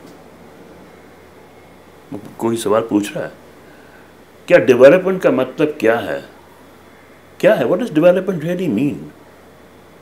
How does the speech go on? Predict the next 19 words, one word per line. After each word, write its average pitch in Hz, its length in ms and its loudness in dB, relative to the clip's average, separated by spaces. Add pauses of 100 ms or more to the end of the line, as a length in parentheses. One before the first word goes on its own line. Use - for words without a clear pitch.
(1600)
Development 143 420 0
का - 60 0
मतलब 147 380 -2
है, 131 100 2
ये 135 240 4
है 160 180 0
कि 175 400 -4 (560)
आम 196 340 4
इंसान, 139 800 0 (2250)
the 139 200 0 (260)
most 214 420 2 (440)
ordinary 180 680 4
human 151 280 6
being 139 440 -2
can 113 220 -2 (140)
live 170 180 2 (180)
a 113 320 0
life 147 300 6
of 110 180 -2